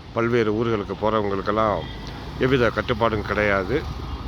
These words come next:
நேற்று ஒரு அறிவிப்பு வந்தது, அது தவறான அறிவிப்புன்னு சொல்லிட்டாங்க. ஏன்னா அவங்க வர வர அந்த இடத்த ஒதுக்கிட்டு வர மாதிரி தான் பிளான் பண்ணியிருக்கதா தகவல்கள் சொல்லுகின்றன.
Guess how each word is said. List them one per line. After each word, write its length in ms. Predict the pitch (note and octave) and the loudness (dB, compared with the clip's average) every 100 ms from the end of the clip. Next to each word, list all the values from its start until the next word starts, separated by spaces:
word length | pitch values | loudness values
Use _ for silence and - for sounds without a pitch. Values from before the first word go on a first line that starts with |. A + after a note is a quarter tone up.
| - - | -10 -2
நேற்று 280 | B2+ C#3 C#3 | 0 4 4
ஒரு 160 | C#3 B2+ | 6 4
அறிவிப்பு 720 | B2+ C#3+ A#2 B2 A2+ A2 G2+ | 4 2 2 2 2 2 2
வந்தது, 540 | G#2 A2+ A2+ G#2+ C3 | 0 0 0 0 -2
அது 380 | A2 G#2 G#2+ G2+ D#2+ | -2 0 2 0 0
தவறான 460 | G#2 A#2 A2+ A2 | 2 4 4 2
அறிவிப்புன்னு 380 | G2+ G2 G2 G2 | 0 -2 -4 -6
சொல்லிட்டாங்க. 520 | F#2+ G2 G2 F2+ B2 - - - - - | -2 -2 -2 -2 -4 -4 -12 -12 -12 -2
ஏன்னா 200 | C3 C#3+ | 2 6
அவங்க 220 | D3 C3+ C3 | 6 4 4
வர 200 | B2+ D3+ | 4 4
வர 200 | D3 D3+ | 4 4
அந்த 180 | C3 | 2
இடத்த 200 | A#2+ A#2+ | 0 0
ஒதுக்கிட்டு 380 | B2 A#2+ A#2 A#2 | 0 0 -2 -2
வர 200 | A2 G#2 | 0 0
மாதிரி 260 | G#2 G#2 G#2 | 0 0 0
தான் 360 | A2+ G#2+ F#2 E2+ | 0 2 0 0
பிளான் 200 | G#2 A2+ | 0 0
பண்ணியிருக்கதா 580 | G#2+ F#2+ G2 F#2+ F#2+ D#2+ D2 - - - - - - | 0 0 -2 0 0 -2 -6 -8 -8 -8 -8 -6 0
தகவல்கள் 600 | A2+ A#2+ G#2+ G2 F#2+ E2+ - | 4 4 2 0 -2 -4 -4
சொல்லுகின்றன. 600 | G#2+ G#2+ G2 F2+ F#2 A2 | 0 0 0 0 0 0